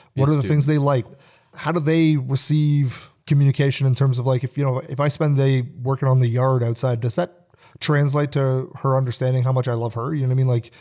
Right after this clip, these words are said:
Speaker 1: or is she gonna think I like that? So little things like that. If you wanna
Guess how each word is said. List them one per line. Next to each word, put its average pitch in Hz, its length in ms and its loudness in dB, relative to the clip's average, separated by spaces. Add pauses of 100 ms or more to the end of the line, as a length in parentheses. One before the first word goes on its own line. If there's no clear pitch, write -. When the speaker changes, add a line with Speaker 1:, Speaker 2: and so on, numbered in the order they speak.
(340)
Speaker 1:
or 127 120 0
is 113 60 -2
she 131 140 -2
gonna 127 140 2
think 123 160 -2
I 117 120 0
like - 280 -6
that? - 260 -18
So 147 140 -2
little 160 280 2
things 156 220 2
like 139 120 0
that. 143 160 -2
If 127 140 -6
you 135 80 0
wanna 135 500 0